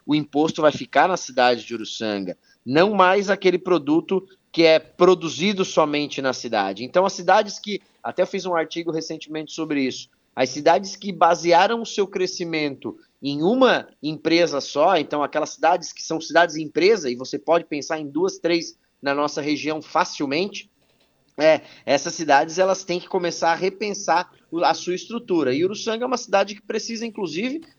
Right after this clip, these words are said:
pensar a sua região central e o seu consumo, trazer turismo, trazer restaurantes, trazer, é, cada vez mais pessoas pra consumirem dentro da cidade,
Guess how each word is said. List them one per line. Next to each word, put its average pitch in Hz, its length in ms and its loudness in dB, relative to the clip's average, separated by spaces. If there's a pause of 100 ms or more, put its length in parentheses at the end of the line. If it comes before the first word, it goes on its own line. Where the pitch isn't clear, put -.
(120)
pensar 208 720 0
a 190 100 0
sua 220 200 0
região 214 340 0
central 202 420 0
e 233 40 -2
o - 20 -4
seu 233 200 0
consumo, 233 520 -4
trazer 190 520 2
turismo, 170 560 -4 (200)
trazer 165 420 4
restaurantes, 170 760 -2
trazer, 160 600 0 (200)
é, 165 460 4
cada - 280 4
vez 220 200 2
mais 214 200 -2
pessoas 208 460 -2
pra 190 160 -4
consumirem 240 920 -6
dentro 185 280 -8
da 190 80 -8
cidade, 208 420 -2